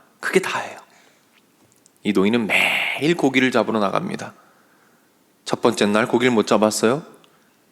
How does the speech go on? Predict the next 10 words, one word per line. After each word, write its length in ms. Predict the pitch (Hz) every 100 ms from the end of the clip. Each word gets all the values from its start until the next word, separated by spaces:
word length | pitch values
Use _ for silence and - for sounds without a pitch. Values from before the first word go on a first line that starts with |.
| _ _ -
두 120 | 127
번째 280 | 117 123 123
날도 180 | 113 117
못 120 | 104
잡았습니다. 760 | 117 107 104 113 107 135 160 - - _ _ _ _ _ -
세 200 | - 175
번째 300 | 175 175 156
날도 180 | 131 127
못 140 | 120
잡았어요. 520 | 135 123 127 151 180